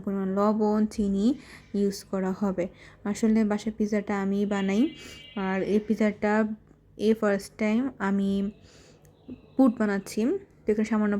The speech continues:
পরিমাণ সিরকা ইউজ করছি, যাতে ফ্লেভারটা ভালো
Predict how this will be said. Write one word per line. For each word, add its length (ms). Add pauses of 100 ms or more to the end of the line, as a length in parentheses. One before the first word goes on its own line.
(100)
পরিমাণ 420 (420)
সিরকা 340
ইউজ 260 (120)
করছি, 380
যাতে 300 (100)
ফ্লেভারটা 440
ভালো 160